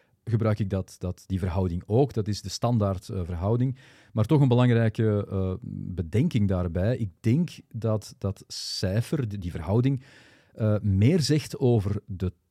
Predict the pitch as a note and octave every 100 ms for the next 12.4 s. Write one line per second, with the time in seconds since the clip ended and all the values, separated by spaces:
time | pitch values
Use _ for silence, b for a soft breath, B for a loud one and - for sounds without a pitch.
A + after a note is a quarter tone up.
0 | _ - G2 B2+ G3+ A#3+ - A2+ G2+ F#2
1 | A2+ D3+ C#3 C#3 B2+ - A#2 G#2+ G#2 A2
2 | G2+ F2+ G2+ G2+ A2+ G#2 G2 - - F2
3 | - G#2 A#2 B2+ C3+ - E3+ F#3+ - -
4 | b b b b F#2+ G2 - G#2 B2+ A#2
5 | A#2 A2+ A#2 A#2+ B2 - A#2+ A#2 A2+ -
6 | B2+ G#2+ B2 G#2 G2 G2 - G2+ G#2+ F#2
7 | G2+ - G2 - G2 - - - - -
8 | A#2+ D3 A#2+ F2 E2+ - F2+ F2 F#2 E2+
9 | E2+ E2+ E2 D2+ G#2 G2 G2 G2 G2 G2
10 | G2+ F#2 D3 B2+ A2+ A#2+ A2 G#2+ F2+ E2+
11 | D#2 A#2+ C3 - A2+ - - - - G2
12 | A#2 D3 D#3+